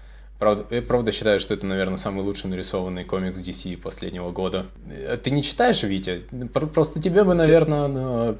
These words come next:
Speaker 2: я просто до сих пор не успел ещё. Я, я всё собираюсь, э,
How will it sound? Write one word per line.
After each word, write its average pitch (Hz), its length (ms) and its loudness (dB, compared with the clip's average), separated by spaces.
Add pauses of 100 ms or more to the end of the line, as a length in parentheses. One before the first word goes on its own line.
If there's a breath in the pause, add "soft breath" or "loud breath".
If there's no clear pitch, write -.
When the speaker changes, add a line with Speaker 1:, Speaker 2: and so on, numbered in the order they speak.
Speaker 2:
я 131 300 -4
просто 131 480 -2
до 113 100 -2
сих - 240 -2
пор 131 240 2
не 101 80 -8
успел 107 460 0
ещё. - 240 -10
Я, 90 300 -8
я 101 180 -8
всё 104 160 -10
собираюсь, 107 680 -4
э, 101 40 -12